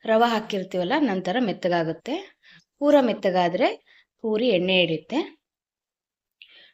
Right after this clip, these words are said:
ನಾನು ಹತ್ತು ನಿಮಿಷ ನೆನೆಯೋದಕ್ಕೆ ಬಿಟ್ಟಿದ್ದೆ. ನೋಡಿ, ಈಗ ಹಿಟ್ಟು ನೆಂದಿದೆ. ಸ್ವಲ್ಪ ಹಿಟ್ಟನ್ನ ನಾದ್ಕೊಳ್ಬೇಕು. ನೋಡಿ, ಹಿಟ್ಟನ್ನ ನಾದ್ಕೊಂಡು ಸ್ವಲ್ಪ ಕೈಗೆ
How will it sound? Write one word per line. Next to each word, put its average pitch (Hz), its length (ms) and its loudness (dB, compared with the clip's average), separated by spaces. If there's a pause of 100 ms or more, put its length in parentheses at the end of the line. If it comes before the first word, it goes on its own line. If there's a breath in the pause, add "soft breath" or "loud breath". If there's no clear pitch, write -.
(300 soft breath)
ನಾನು 214 200 2 (100)
ಹತ್ತು 220 200 -2 (100)
ನಿಮಿಷ 202 200 -2 (160)
ನೆನೆಯೋದಕ್ಕೆ 190 580 2
ಬಿಟ್ಟಿದ್ದೆ. 170 420 -4 (640 soft breath)
ನೋಡಿ, 180 280 -2
ಈಗ 170 80 -6 (140)
ಹಿಟ್ಟು 196 220 -2 (100)
ನೆಂದಿದೆ. 185 640 -2 (1080 soft breath)
ಸ್ವಲ್ಪ 240 280 4 (100)
ಹಿಟ್ಟನ್ನ 208 360 0 (220)
ನಾದ್ಕೊಳ್ಬೇಕು. 175 720 0 (1040)
ನೋಡಿ, 214 320 2
ಹಿಟ್ಟನ್ನ 202 440 2
ನಾದ್ಕೊಂಡು 175 600 0
ಸ್ವಲ್ಪ 202 260 0 (140)
ಕೈಗೆ 175 300 2